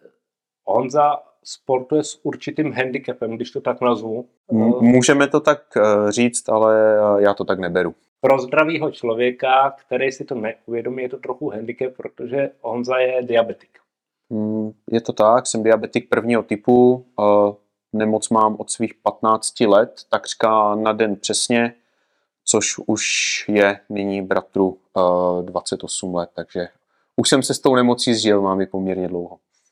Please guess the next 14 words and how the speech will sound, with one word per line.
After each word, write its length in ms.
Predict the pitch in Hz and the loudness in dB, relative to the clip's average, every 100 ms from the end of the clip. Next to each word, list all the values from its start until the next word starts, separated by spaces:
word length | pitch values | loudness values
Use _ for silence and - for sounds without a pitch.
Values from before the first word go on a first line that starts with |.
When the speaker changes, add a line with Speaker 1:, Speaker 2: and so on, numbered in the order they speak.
| _ _ _ _ _ _ | _ _ _ _ _ _
Speaker 1:
Honzo, 340 | 135 143 143 - | -4 0 0 0
mě 140 | 113 113 | -6 -2
zajímá, 540 | 120 135 151 175 - _ _ | -2 -2 -2 -4 -8 _ _
jak 220 | 117 117 - | -2 -2 -4
se 140 | 175 | -10
s 100 | - | -10
tím 160 | 160 156 | -8 2
dá 160 | 175 170 | 4 4
trénovat, 480 | 165 165 180 143 - - | 0 -6 -6 -8 -8 -10
protože 840 | 104 - - 117 117 147 160 160 _ _ - _ 123 | -10 -8 -6 -4 -2 -2 -2 -4 _ _ -20 _ -8
někde 300 | 117 127 139 | -4 -4 -4
jsem 240 | 170 185 | -4 -6
čet, 320 | - 113 123 - | -4 -6 -6 -14
že 380 | 120 123 123 | -8 -4 -4